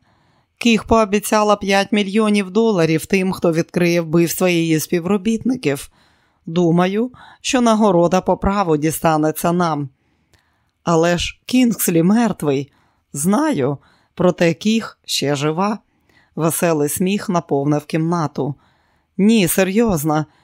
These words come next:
що ти тепер збираєшся робити?» несподівано спитала Келі. «Після того, як ми повернемось із Вашингтона, знову почнеш малювати?» «Ні», подумавши, відповіла Даяна.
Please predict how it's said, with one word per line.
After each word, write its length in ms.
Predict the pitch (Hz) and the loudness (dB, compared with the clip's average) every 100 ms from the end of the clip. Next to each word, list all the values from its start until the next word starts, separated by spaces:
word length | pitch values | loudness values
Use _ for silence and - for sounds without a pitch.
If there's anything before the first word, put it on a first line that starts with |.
| _ - | _ -6
що 280 | - 202 202 | -2 0 0
ти 120 | 247 | 0
тепер 380 | 254 254 247 226 | -2 -2 -2 -2
збираєшся 720 | 196 208 202 190 180 - 190 | -4 -2 0 -2 -4 -4 -2
робити?» 600 | 202 190 214 208 147 147 _ _ _ - | -2 -2 -2 -2 -4 -4 _ _ _ -6
несподівано 760 | 160 156 - 160 165 151 156 156 | -4 -2 -2 -2 0 0 0 -2
спитала 520 | - 160 165 151 156 | -4 -4 -2 -2 -4
Келі. 460 | - 170 151 151 _ _ _ _ | -4 -4 -2 -4 _ _ _ _
«Після 280 | 185 - 196 | -2 0 0
того, 300 | - 202 190 | 2 2 2
як 200 | 180 170 | 0 0
ми 140 | 190 | -2
повернемось 760 | 180 190 185 185 185 185 185 - | 0 0 0 -2 -2 -2 -4 -4
із 120 | 196 | -4
Вашингтона, 880 | 196 202 - 151 147 143 143 147 147 _ _ _ _ - | -2 -2 -2 -4 -4 -4 -4 -2 -4 _ _ _ _ -8
знову 440 | 143 170 185 185 | 0 2 2 0
почнеш 500 | 185 175 190 175 - | -2 0 0 -2 0
малювати?» 760 | 180 170 165 160 156 - 226 226 _ _ _ _ _ _ _ _ _ _ _ _ _ _ - | -2 0 -2 -2 -2 -2 -4 -4 _ _ _ _ _ _ _ _ _ _ _ _ _ _ -6
«Ні», 400 | 185 196 196 147 _ _ _ _ | -2 0 0 -4 _ _ _ _
подумавши, 640 | 160 143 151 151 147 - | -4 -2 -2 -2 -4 -4
відповіла 640 | 147 151 - 147 151 147 143 | -4 -4 -4 -4 -2 -2 -2
Даяна. 560 | 156 160 156 147 151 | -4 -4 -4 -4 -6